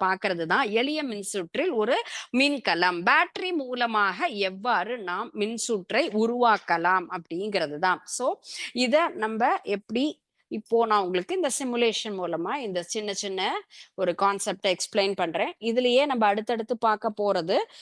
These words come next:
நெக்ஸ்ட் பார்க்கிறது தொடர் இணைப்பு, பக்க இணைப்பு அப்படிங்கிறது. இது ஒரு எளிய மின்சுற்று. So எளிய மின்சுற்றுல என்ன வேணும் நமக்கு? பேட்டரி வேணும். And next one என்னது?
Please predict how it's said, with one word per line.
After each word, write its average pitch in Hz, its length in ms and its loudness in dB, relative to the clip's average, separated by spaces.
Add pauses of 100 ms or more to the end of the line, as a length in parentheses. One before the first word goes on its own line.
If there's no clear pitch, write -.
(180)
நெக்ஸ்ட் 247 400 0
பார்க்கிறது 226 400 2
தொடர் 220 400 0
இணைப்பு, 233 440 -4
பக்க 190 340 0
இணைப்பு 175 460 -2
அப்படிங்கிறது. 165 720 -2 (2000)
இது 220 220 0
ஒரு 233 260 2
எளிய 196 320 2
மின்சுற்று. 180 640 -2 (300)
So 247 220 4
எளிய 277 340 2
மின்சுற்றுல 269 640 -2 (260)
என்ன 247 320 0
வேணும் 269 360 0
நமக்கு? 254 640 -4 (480)
பேட்டரி 165 560 -2
வேணும். 160 560 -2 (140)
And 202 360 -2
next 247 380 -2
one 240 200 -2
என்னது? 226 600 0